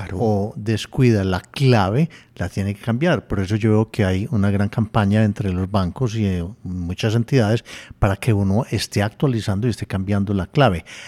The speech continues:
Speaker 2: Ayer leía precisamente en alguna página de internet de Estados Unidos un estudio que hicieron de miles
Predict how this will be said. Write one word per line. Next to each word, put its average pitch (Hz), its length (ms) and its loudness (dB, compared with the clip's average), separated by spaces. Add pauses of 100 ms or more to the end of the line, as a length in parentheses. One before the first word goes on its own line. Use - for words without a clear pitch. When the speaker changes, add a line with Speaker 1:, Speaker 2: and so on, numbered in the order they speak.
(180)
Speaker 2:
Ayer 117 420 2
leía 143 400 2
precisamente 117 920 0 (180)
en 98 140 -4
alguna 95 400 -2
página 104 300 -2
de 92 60 -2
internet 95 340 -6
de 98 80 -6
Estados 101 260 -2
Unidos 98 320 0 (360)
un 92 160 -2
estudio 107 460 0
que 101 120 -6
hicieron 101 360 -2
de 95 220 -2 (800)
miles 117 460 2